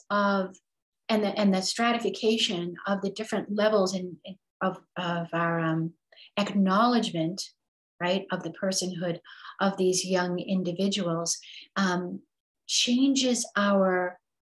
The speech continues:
our engagement with them, changes the rapport that we create with them. And that can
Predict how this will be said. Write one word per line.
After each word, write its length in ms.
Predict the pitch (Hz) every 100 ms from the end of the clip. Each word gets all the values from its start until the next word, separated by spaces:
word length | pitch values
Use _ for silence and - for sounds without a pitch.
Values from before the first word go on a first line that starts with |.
| _ _ _ _
our 140 | 208
engagement 720 | 202 196 175 180 185 185 165
with 180 | 202 190
them, 180 | - -
changes 600 | - - 202 220 220 214 -
the 100 | 185
rapport 520 | 180 - - 190 185
that 180 | 180 180
we 140 | 170
create 460 | - 180 170 170 -
with 160 | 185
them. 140 | 180 165
And 120 | 175
that 180 | 190 196
can 160 | 220